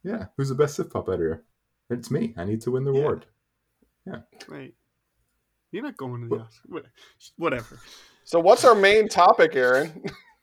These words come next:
Speaker 3: <laughs>
Speaker 2: Real quick, before we dive into that, quick reminder, patreon dot com slash sif pop W R. You can access early episodes. Um, there, they'll all be public, so whenever I get them done, they'll go up there first.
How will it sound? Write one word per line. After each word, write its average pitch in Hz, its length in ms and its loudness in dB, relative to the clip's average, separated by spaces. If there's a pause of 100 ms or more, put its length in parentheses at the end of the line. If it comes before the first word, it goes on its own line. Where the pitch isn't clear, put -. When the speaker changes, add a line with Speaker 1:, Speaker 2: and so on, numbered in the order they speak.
(260)
Speaker 3:
<laughs> - 760 -16
Speaker 2:
Real 220 160 4
quick, 214 220 0
before 190 260 -6
we 190 80 0
dive 175 220 0
into 170 200 -6
that, 160 200 -2
quick 180 180 -8
reminder, 160 320 -2
patreon 165 360 -4
dot 151 160 -2
com 143 200 -4
slash 135 180 -8
sif 131 180 -14
pop 131 220 -8
W 127 260 -6
R. 127 100 -4
You 123 100 -8
can 135 160 -8
access 135 540 -8
early 170 300 -2
episodes. 143 800 -6
Um, 131 400 -6
there, 135 360 -4
they'll 131 140 -6
all 139 180 -4
be 139 140 -4
public, 190 460 -4
so 151 280 -6
whenever 147 400 -4
I 143 120 -6
get - 180 -8
them 139 200 -8
done, 139 260 -6
they'll 135 100 -6
go 131 220 -6
up 127 80 -12
there 127 160 -8
first. 120 320 -12